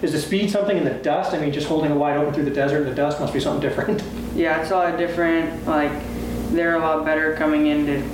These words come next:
Speaker 2: turns and stuff, 'cause I don't know what the limit is. I haven't been doing that my whole life.
Speaker 1: <laughs>
Speaker 2: So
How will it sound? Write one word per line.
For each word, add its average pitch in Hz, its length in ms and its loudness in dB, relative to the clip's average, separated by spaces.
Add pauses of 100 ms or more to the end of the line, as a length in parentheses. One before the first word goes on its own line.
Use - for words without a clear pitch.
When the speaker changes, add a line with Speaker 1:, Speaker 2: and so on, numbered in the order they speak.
Speaker 2:
turns 156 300 2
and 151 140 4
stuff, 147 300 0 (120)
'cause 135 600 -2
I 151 140 0
don't 143 140 2
know 143 120 0
what 139 140 -2
the 139 60 0
limit 147 340 2
is. 147 240 0
I 135 120 2
haven't 139 220 0
been 180 160 0
doing 139 260 -2
that 143 200 0
my 143 160 2
whole 143 100 2
life. 143 220 2 (300)
Speaker 1:
<laughs> - 500 -2
Speaker 2:
So 131 420 -2